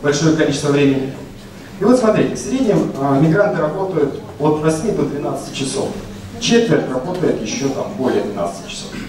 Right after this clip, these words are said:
Что это значит? Это значит, любые инициативы, связанные с обучением языку здесь, культуре, какие-то курсы образовательные, какие-то миграционные ресурсные центры, о которых тоже двадцать лет говорится, и слава богу, что они не создаются.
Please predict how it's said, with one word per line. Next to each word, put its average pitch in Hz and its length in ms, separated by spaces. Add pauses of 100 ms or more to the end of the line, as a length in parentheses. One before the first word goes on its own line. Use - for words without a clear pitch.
(300)
Что 214 200
это 202 160
значит? - 380
Это - 180
значит, - 340
любые 202 240
инициативы, 185 400
связанные - 540
с - 60
обучением 156 600 (140)
языку 135 380
здесь, 107 480 (680)
культуре, 139 640
какие-то - 300
курсы 160 360
образовательные, 131 560
какие-то 165 200
миграционные 156 560
ресурсные 156 380
центры, 156 360
о 127 80
которых 135 320
тоже 147 200
двадцать 131 400
лет 107 80 (160)
говорится, 127 420 (180)
и 135 60
слава 147 340
богу, 156 280
что 123 200
они 123 120
не 120 100
создаются. 104 520